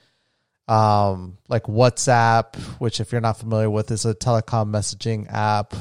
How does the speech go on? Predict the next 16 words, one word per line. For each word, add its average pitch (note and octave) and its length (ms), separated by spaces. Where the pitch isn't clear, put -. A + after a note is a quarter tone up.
um, G2+ 760
Instagram, A#2 1080
Oculus. A#2 960
And A2 120
so G2 560
it's - 160
a B2+ 100
huge D#3+ 760
deal C3+ 280
today, G#2+ 480
and G#2+ 120
this A#2+ 160
will C3+ 120
be B2 100
something B2 380
that G#2 340